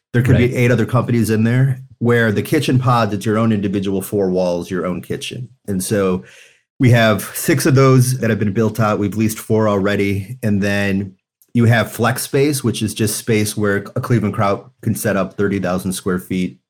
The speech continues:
Speaker 1: and run their production. And then in addition to that, we've got cooler, freezer, and dry storage that we rent out by the pallet. So the, the benefit to the entrepreneur is they don't have the upkeep of that type of facility.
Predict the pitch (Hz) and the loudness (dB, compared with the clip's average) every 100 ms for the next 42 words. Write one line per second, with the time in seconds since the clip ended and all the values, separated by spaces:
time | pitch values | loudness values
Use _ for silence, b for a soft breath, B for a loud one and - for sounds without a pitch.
0 | - 92 87 90 92 90 87 95 87 92 | -6 -4 -2 -2 -2 -2 -4 -6 -6 -8
1 | - - - - B B B B 110 127 | -10 -8 -10 -12 B B B B 2 4
2 | 131 120 127 127 117 110 107 107 107 98 | 6 6 4 2 2 2 2 0 -2 -2
3 | 98 98 - 123 113 107 117 107 104 98 | -2 -2 2 2 2 2 0 0 0 -2
4 | 95 98 98 - 98 95 120 98 80 92 | -2 0 0 -2 -2 -4 -4 -6 -4 -2
5 | 95 92 92 87 87 104 95 92 131 - | -2 -2 -2 -6 -4 -4 -2 -2 -6 -14
6 | _ _ _ _ - - 143 131 127 123 | _ _ _ _ -14 0 4 4 6 4
7 | 147 170 175 151 143 123 117 113 120 110 | 4 0 0 -2 0 0 0 0 2 0
8 | 104 117 117 165 127 107 104 98 - B | 0 0 0 2 2 2 2 -2 -8 B
9 | B B B B _ _ _ - 98 127 | B B B B _ _ _ -8 0 4
10 | 131 139 123 117 107 95 110 113 127 - | 6 6 4 4 0 0 -2 -2 -4 0
11 | 135 139 - _ _ - 107 113 113 123 | 0 0 -8 _ _ -6 -2 0 2 0
12 | 113 117 110 120 113 113 127 139 | 0 -2 -2 0 2 2 2 0